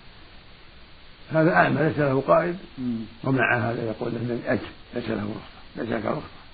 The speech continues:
Speaker 1: فالواجب على المؤمن الذي يستطيع الحضور في المسجد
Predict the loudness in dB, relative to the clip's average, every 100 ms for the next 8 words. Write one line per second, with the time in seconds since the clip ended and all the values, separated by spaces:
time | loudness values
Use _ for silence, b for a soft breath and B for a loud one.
0 | -20 -20 -20 -20 -20 -20 -20 -20 -20 -12
1 | -2 4 6 6 4 0 0 -2 -2 0
2 | 2 4 2 -2 -10 -18 -10 -4 -2 -2
3 | -2 -4 0 2 2 0 -4 -6 -6 -4
4 | -2 -4 -4 -4